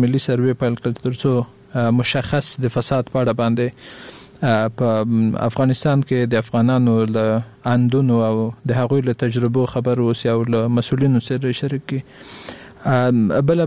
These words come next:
برخه، کوم ډول ستونزې دي د فساد په چوکاټ کې چې خلک ترې کړيږي؟ څه ډول فساد سره خلک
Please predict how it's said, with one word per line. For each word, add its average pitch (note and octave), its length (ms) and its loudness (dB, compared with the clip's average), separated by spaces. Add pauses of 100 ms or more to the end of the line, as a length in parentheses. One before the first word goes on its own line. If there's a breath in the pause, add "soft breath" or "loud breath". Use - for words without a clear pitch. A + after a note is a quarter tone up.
برخه، D3+ 280 -2 (2250)
کوم A3 240 4 (100)
ډول A2+ 380 0 (220)
ستونزې D3+ 540 0 (120)
دي A2+ 100 0 (560)
د A#2+ 120 -4
فساد C#3 360 -2
په B2+ 140 -2
چوکاټ B2+ 400 0
کې A#2 120 -2
چې A#2+ 80 -4 (100)
خلک A2+ 280 -2
ترې A2 120 -2 (100)
کړيږي؟ A#2+ 380 -2 (720 loud breath)
څه C#3 440 0
ډول C3+ 300 0
فساد C3+ 420 -4
سره A2 240 -6
خلک A#2 320 -4